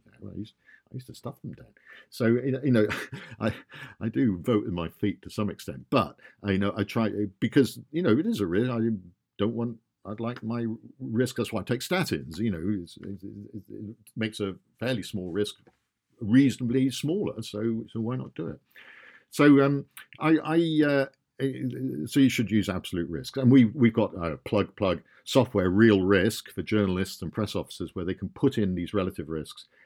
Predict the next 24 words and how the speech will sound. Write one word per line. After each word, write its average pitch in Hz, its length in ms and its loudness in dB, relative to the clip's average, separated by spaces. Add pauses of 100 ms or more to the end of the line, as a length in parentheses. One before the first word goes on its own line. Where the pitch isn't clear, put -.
and 92 80 -6
it, 95 80 -6 (260)
it, 110 220 -2
it 95 100 -6
expresses 107 580 -2
in 90 140 -4
nice 98 300 -4
language 82 460 -4
and 78 120 -10
draws 90 240 -2
pictures - 600 -10 (280)
of 80 220 -6 (340)
changes 76 380 -6
in 78 100 -8
absolute 73 460 -10
risks. - 500 -16
What 82 200 -10
does 67 100 -12
it 107 80 -10
mean 73 160 -8
for 73 140 -14
a - 40 -14
hundred 64 260 -14
people? - 420 -20